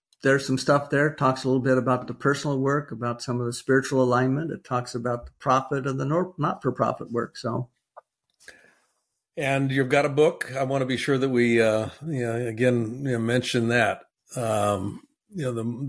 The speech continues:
Speaker 2: the migration, and this is, I'm butchering the title here, uh, but it's, you know, moving away from self-talk into soul talk. And it's, it's relatively prescriptive in the sense that, you know, there's a way that you can actually navigate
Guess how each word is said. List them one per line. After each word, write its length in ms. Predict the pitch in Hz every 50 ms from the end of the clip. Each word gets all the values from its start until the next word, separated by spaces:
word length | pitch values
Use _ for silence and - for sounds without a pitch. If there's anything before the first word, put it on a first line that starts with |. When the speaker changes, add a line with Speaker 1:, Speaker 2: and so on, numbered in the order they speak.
| 123
Speaker 2:
the 40 | 113
migration, 600 | 117 120 113 113 113 131 131 135 135 139 117 117
and 180 | 120 113 113 110
this 200 | 110 107 - 139
is, 140 | 117 113
I'm 140 | 120 107 110
butchering 280 | 113 127 - - 127 107
the 80 | 101
title 300 | 101 - 120 113 113 110
here, 260 | 98 107 101 95 110 - -
uh, 260 | 113 110 104 104 110
but 180 | 104 104 113 113
it's, 280 | 107 - - - -
you 180 | 170 151 120 113
know, 80 | 107
moving 300 | 110 131 143 135 135 120
away 160 | 117 127 127 123
from 160 | - 110 101
self-talk 640 | - 135 127 123 110 - - 131 123 123 - - -
into 300 | - 143 143 139 - -
soul 440 | 127 - - - 135 131 123 107 101
talk. 320 | - - - 95 90 82 - _ _ _ _ - - - - - - _
And 160 | 127 131 135
it's, 200 | 135 131 - - - -
it's 240 | 269 156 - -
relatively 800 | 143 131 123 123 131 196 269 330 349 277 - - 214 170 180 175
prescriptive 760 | 170 - 151 - - - - 208 254 - - 127 - - - _
in 160 | - 127 120 120
the 80 | 117
sense 380 | 120 - - 131 135 131 - -
that, 260 | - 127 120 127 135
you 80 | 127 123
know, 180 | 117 117 117 113
there's 240 | 143 202 240 226
a 60 | 214 175
way 300 | 151 151 175 185 190 180
that 300 | 156 156 151 - - 165
you 80 | 165
can 180 | 156 - 156 143
actually 540 | 143 151 165 156 - - 147 127 117 - _ _ - - - - _ _ _ _ _ _
navigate 840 | - 127 123 123 131 147 165 202 180 180 131 113 131 123 113 - -